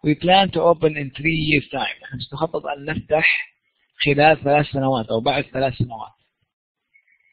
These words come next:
طيب. "That's not going to be a problem." هذا لن يكون مشكلة.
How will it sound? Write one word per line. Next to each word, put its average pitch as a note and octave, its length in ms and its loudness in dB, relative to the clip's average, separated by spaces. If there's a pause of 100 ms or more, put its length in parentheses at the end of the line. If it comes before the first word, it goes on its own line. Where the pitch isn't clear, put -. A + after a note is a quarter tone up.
(140)
طيب. - 400 0 (400)
"That's D3 240 0
not F#3+ 220 0
going D3+ 500 -2
to B2+ 80 -2
be B2 320 -8
a - 40 -8
problem." - 560 0
هذا C#3 280 -2
لن D3+ 100 -8
يكون C#3+ 360 -8
مشكلة. C#3 520 -6